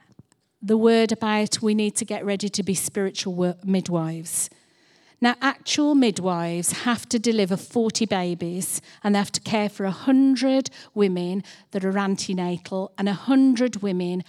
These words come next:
postnatal for every midwife. Now, I'm not gonna give, you're not gonna be given a sheet where you've gotta do that, but the, the point is,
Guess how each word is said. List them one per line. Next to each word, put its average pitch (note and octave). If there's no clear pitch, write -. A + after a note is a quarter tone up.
postnatal F3
for -
every G3+
midwife. E3+
Now, A#3
I'm C4
not C#4+
gonna C4
give, B3
you're A#3+
not C4
gonna C4+
be A#3
given A3
a G#3
sheet G3+
where G3+
you've G3
gotta F#3
do G3
that, D#3+
but A#3
the, A3+
the A3
point C4+
is, F3